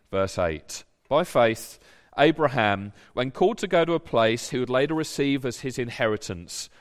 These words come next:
obeyed and went, even though he didn't know where he was going." You might be in a situation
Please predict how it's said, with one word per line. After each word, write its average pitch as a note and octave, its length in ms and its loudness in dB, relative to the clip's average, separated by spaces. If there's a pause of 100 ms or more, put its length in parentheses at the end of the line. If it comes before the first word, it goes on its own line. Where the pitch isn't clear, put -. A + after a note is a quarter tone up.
(180)
obeyed D#3 380 2
and F3 120 -6
went, F3+ 520 -6 (300)
even B3 480 -2
though E3 320 6
he C#3 120 0
didn't C#3+ 280 -6
know C3 340 0
where B2 320 -2
he A#2 260 -8
was G#2 640 -6 (440)
going." E2 460 -4 (1600)
You D#3 80 -12
might F#3 160 -2
be E3 60 -8
in E3 60 -8
a D3+ 40 -10
situation A#2 680 -4